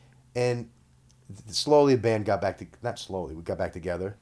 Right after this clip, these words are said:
And it was, there was a s-, there was one weird thing that should have been the telltale sign of what was waiting for us in the future.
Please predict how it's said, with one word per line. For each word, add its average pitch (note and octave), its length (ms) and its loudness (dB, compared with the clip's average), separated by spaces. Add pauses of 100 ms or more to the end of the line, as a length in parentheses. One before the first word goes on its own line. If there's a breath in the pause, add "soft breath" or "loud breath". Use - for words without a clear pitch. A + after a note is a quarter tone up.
(380 soft breath)
And A2 160 -6
it - 80 -12
was, A2+ 240 -8
there A#2+ 160 -8
was A#2 120 -4
a G#2 40 -12
s-, - 300 -8
there A#2 80 -10
was A2+ 120 -8
one C3 540 -4
weird C3 380 -2
thing C3 220 0
that G#2+ 160 0
should - 280 -2
have G#2+ 160 -4
been G2+ 340 -2 (440)
the F#2+ 100 -10
telltale G2 720 -2
sign F2+ 380 -4
of E2 160 -12
what F#2 340 -4
was F2+ 220 -16 (400)
waiting F2+ 360 -8
for E2+ 200 -8
us - 100 -10
in E2 100 -8
the E2 60 -12
future. - 440 -14